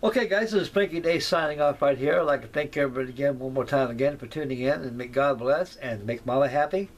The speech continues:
And please subscribe, and, uh, we'll catch you on the next video, gentlemen. So you guys have a wonderful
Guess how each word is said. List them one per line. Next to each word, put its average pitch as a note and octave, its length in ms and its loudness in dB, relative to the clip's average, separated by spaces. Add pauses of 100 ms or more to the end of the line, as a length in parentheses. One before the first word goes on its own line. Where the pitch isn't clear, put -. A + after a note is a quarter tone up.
(460)
And B2+ 160 -4
please D#3+ 280 0
subscribe, D#3 600 0 (540)
and, A#2+ 400 -4
uh, A#2+ 260 4
we'll D#3+ 120 0
catch E3 280 0
you D#3+ 60 4
on D3 240 2
the C#3+ 80 -4
next - 280 -6
video, E3 320 0
gentlemen. C3 400 0
So A2 340 2 (580)
you C3 80 -2
guys D3+ 220 2
have C#3+ 140 2
a - 20 -4
wonderful D#3 580 -2